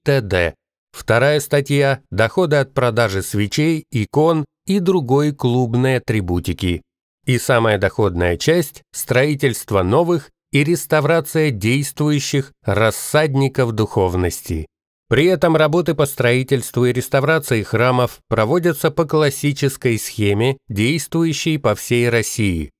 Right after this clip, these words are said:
Средства уходят в форме откатов и на заниженном качестве строительства и реставрации. Р П Ц — это мощная корпорация со своей этикой.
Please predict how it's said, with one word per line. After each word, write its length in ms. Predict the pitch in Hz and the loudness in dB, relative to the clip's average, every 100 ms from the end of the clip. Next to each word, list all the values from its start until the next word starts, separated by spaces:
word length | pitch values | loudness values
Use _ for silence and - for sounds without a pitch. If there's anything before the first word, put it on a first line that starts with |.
| _ - | _ -4
Средства 640 | 117 110 151 - 143 143 | 0 2 0 -2 0 2
уходят 460 | 135 147 147 143 | 2 0 2 0
в 40 | - | -2
форме 400 | 139 147 131 123 | -2 0 2 0
откатов 640 | 110 - 139 143 135 - - | -2 0 0 2 -2 -2 -4
и 120 | 143 | 2
на 200 | 139 131 | 2 2
заниженном 760 | 104 107 110 147 147 147 147 139 | 0 0 2 0 2 2 0 0
качестве 640 | 113 110 - 123 - 113 | 0 -2 -2 -6 -2 -4
строительства 960 | - 101 95 120 143 123 - - 131 - | 0 0 0 0 -2 -4 -6 -2 -2 0
и 100 | 127 | -2
реставрации. 960 | 120 - - 117 101 90 - 92 85 73 _ - | -2 -2 0 2 2 0 -2 -6 -6 -8 _ -2
Р 200 | 120 123 | 0 2
П 140 | 147 143 | 2 2
Ц — 140 | 175 | 2
это 240 | 175 170 | 2 2
мощная 460 | 165 160 - 156 147 | 0 0 0 0 2
корпорация 720 | 147 143 156 139 98 - 92 | 0 2 2 2 0 0 -2
со 160 | 90 104 | -2 -2
своей 400 | 104 98 95 87 | 0 2 2 0
этикой. 460 | 95 85 90 76 | -2 -2 -2 -4